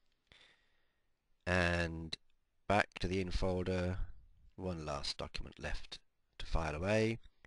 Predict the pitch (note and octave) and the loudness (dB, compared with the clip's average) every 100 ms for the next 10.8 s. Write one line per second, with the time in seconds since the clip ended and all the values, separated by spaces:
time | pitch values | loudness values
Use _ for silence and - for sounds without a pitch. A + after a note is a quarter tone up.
0 | - F#2 B2 B2 A#2 - G2+ - - E2 | -6 4 8 10 10 8 2 2 -2 0
1 | G2+ F#2+ A2 A#2+ C3 - - - F2+ F2+ | -2 0 2 2 2 -2 -4 -2 -2 -2
2 | - E2+ A2 A2+ G#2+ - - - D#2+ D2+ | -6 -2 0 2 0 -2 -2 0 0 -2
3 | D3 - _ _ _ _ _ _ - - | -4 -8 _ _ _ _ _ _ -20 -20
4 | _ _ - A#2 C3 B2 - - - - | _ _ 2 6 8 6 4 -4 -4 -8
5 | _ _ _ _ _ _ _ _ _ _ | _ _ _ _ _ _ _ _ _ _
6 | _ _ _ - _ _ _ - - F#2 | _ _ _ -20 _ _ _ -12 -4 -2
7 | F2+ - F2+ F#2 F#2 F#2 _ - - - | 0 0 2 0 0 -4 _ -18 -8 -4
8 | D2 C#2 F2 E2 A2 - - F#2 F2 E2+ | -4 -4 -4 4 6 6 6 2 0 -8
9 | - _ _ _ - - F2 A#2 - G2+ | -14 _ _ _ -4 0 6 8 8 6
10 | E2+ A#2 G#2 G2+ F2+ G2 A2+ - | 6 8 8 6 2 0 0 -4